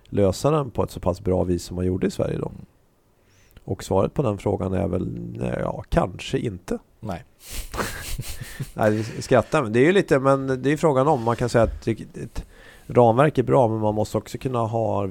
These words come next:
Speaker 1: flexibilitet att fatta ibland väldigt snabba beslut. Eh, så det får inte vara för, eh, stelt utformat heller ju.
Speaker 2: Nej.
Speaker 1: Och den där avvägningen är inte helt lätt.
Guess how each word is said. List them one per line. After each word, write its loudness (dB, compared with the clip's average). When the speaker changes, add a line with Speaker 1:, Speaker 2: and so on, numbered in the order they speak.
Speaker 1:
flexibilitet -4
att -8
fatta -4
ibland -4
väldigt -2
snabba -2
beslut. -8
Eh, 0
så -4
det -2
får -2
inte -4
vara 0
för, 0
eh, -4
stelt -4
utformat -4
heller 0
ju. -6
Speaker 2:
Nej. -8
Speaker 1:
Och -10
den -2
där 4
avvägningen 0
är -2
inte -6
helt -2
lätt. -8